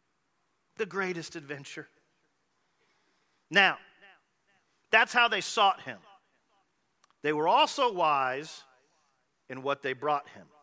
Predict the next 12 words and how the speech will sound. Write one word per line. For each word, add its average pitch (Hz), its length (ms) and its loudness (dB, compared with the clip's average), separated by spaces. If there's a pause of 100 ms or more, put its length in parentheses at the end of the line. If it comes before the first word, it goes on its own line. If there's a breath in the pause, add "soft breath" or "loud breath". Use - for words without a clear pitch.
(1160)
Scripture 214 440 -2
says 233 600 2 (720)
they 117 120 -8
brought 131 260 -2
Him 135 200 -10
gold, 233 440 0 (1000)
they 139 100 -4
brought 143 280 0
Him 143 200 -8
incense 190 600 -6
or 151 200 -2
frankincense, 262 1120 -2